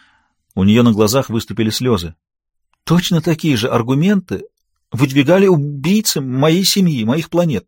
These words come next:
Я не, не буду в этом участвовать". "Но мы-то говорим правду". "Фам, я устала от погромов".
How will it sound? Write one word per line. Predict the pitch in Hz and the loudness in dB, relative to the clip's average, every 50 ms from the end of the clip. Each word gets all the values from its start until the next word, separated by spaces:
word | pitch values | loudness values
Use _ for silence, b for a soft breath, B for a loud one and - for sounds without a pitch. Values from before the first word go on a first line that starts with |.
| _ _ - | _ _ -12
Я | 123 107 135 160 185 | -4 0 2 4 6
не, | 202 190 190 | 6 6 6
не | 185 180 185 202 | 6 6 6 6
буду | 196 190 185 147 123 104 | 4 4 0 0 0 2
в | 113 | 0
этом | 127 - 123 127 | 0 0 0 -4
участвовать". | 123 - 143 113 - - - 82 - _ _ _ _ _ _ _ _ _ _ _ _ _ _ _ _ | -2 0 0 0 0 -2 -10 -16 -18 _ _ _ _ _ _ _ _ _ _ _ _ _ _ _ _
"Но | - 98 104 | -2 0 2
мы-то | 110 254 - - - - | 2 2 2 0 -4 -8
говорим | 80 82 92 98 98 95 92 90 | -8 -4 -2 -2 -2 -2 -2 -4
правду". | - - 117 131 117 87 82 - _ _ _ _ _ _ _ _ _ _ _ _ | -2 -2 -2 -2 -2 -6 -10 -14 _ _ _ _ _ _ _ _ _ _ _ _
"Фам, | _ - - - 127 139 143 143 127 107 101 - _ - | _ -20 -6 -2 2 2 2 2 2 0 -4 -8 _ -6
я | 113 113 123 123 | -4 -2 0 0
устала | 139 139 - - - - 160 151 143 139 117 107 113 | 0 -2 -4 -6 -4 0 2 4 4 4 4 2 2
от | 110 _ | 0 _
погромов". | - 127 123 127 131 135 120 95 90 87 _ | -2 -2 0 0 0 0 0 0 -4 -8 _